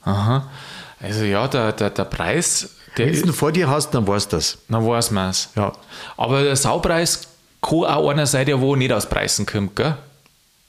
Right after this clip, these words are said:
Speaker 2: Ja,
Speaker 1: Mhm.
Speaker 2: eigentlich schon, ja.
Speaker 1: Ähm, so, äh, so, so sehe ich das auch. Wie, du kannst zu mir, „Du Saupreis“, sagen, äh, weil, wenn's mich nicht magst oder wenn ich einen Scheiß mache oder was.
Speaker 2: Ich glaub, der
Speaker 1: Aber
Speaker 2: Harry
Speaker 1: Preis, wenn's sagst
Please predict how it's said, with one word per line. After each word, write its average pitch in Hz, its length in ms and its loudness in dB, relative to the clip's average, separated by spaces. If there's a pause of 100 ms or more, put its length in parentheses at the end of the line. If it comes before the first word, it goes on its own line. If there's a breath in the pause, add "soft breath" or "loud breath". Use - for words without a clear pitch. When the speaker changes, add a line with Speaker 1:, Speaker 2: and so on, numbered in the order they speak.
(640)
Speaker 2:
Ja, 107 640 2
Speaker 1:
Mhm. 117 340 2 (180)
Speaker 2:
eigentlich 107 320 0
schon, 104 240 0
ja. - 100 2
Speaker 1:
Ähm, 120 140 0 (260)
so, 160 440 2
äh, 127 260 0
so, 131 420 0
so 123 460 -2
sehe 127 180 0
ich 131 140 0
das 120 160 0
auch. 107 180 0 (420 loud breath)
Wie, 143 220 -2
du 143 100 0
kannst 180 280 0
zu 156 120 0
mir, 139 180 2
„Du 139 120 0
Saupreis“, 131 760 0
sagen, 147 360 2 (240)
äh, 123 320 2 (120)
weil, 117 500 0
wenn's 123 260 0
mich 120 120 2
nicht 110 180 0
magst - 460 -2
oder 120 240 0
wenn 123 160 2
ich 120 280 0
einen 117 200 -2
Scheiß 120 360 0
mache 156 220 2
oder 156 220 0
was. 170 280 0 (220 loud breath)
Speaker 2:
Ich 113 80 -4
glaub, - 220 -2
der 117 100 2
Speaker 1:
Aber 120 140 0
Speaker 2:
Harry 143 140 0
Speaker 1:
Preis, 202 520 -2
wenn's 135 400 0
sagst - 560 -4